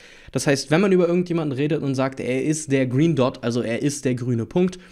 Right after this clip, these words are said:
dann heißt es einfach nur nicht Recycling, sondern er ist der, der dieses Signal kriegt und der, der quasi der, der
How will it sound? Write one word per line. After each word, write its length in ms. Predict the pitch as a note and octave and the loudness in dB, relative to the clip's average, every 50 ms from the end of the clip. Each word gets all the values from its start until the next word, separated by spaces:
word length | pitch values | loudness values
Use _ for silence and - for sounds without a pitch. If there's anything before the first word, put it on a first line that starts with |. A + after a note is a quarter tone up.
| - - _ _ _ _ | -20 -20 _ _ _ _
dann 200 | - C3 C#3 C3+ | -2 0 0 2
heißt 240 | C#3+ C#3 C#3 - C#3 | 0 0 0 -2 -4
es 100 | B2+ C3 | -2 -2
einfach 340 | C3 C3 C3 C3 C3 - C3 | 0 0 0 0 -2 0 0
nur 360 | B2 B2+ B2+ B2 B2 B2 - - - _ | 2 2 2 2 0 -2 -6 -14 -20 _
nicht 220 | - B2+ B2 B2+ A#2+ | -2 -2 -2 -2 -2
Recycling, 560 | A2 G#2 - - B2+ C#3+ C#3 C#3+ C#3+ C#3 B2+ | -4 -4 -2 -2 -2 -2 0 -2 -2 -2 0
sondern 260 | A#2+ A#2 B2 A#2+ A2+ | 0 0 0 0 -2
er 140 | - - G#2+ | -4 -4 0
ist 260 | B2+ B2+ A#2+ - - | 0 0 0 -2 -2
der, 220 | - A#2+ A#2+ A#2+ A#2 | 0 0 2 2 0
der 100 | A#2 A2 | 0 0
dieses 300 | A#2 A2 G#2+ A2+ G#2 - | -2 -4 -6 -8 -10 -10
Signal 340 | A2+ A2 A2+ A#2 A#2+ B2 | -8 -4 -2 0 0 0
kriegt 240 | A#2+ - B2 A#2 - | 0 -2 -4 -4 -4
und 160 | - A2 G#2 | -6 -6 -4
der, 80 | A#2 A2+ | -2 -2
der 120 | A2+ A2+ | -2 -2
quasi 300 | A2 - A2+ A2 G#2+ A2 | -4 -4 -6 -4 -4 -4
der, 300 | G#2 A2+ A2+ A2 A2 A2 - - - - - - - | -4 -2 -4 -4 -6 -8 -10 -16 -20 -20 -20 -8 -6
der 300 | A2 A2 A2+ G#2+ G2+ | -4 -2 -2 -2 -4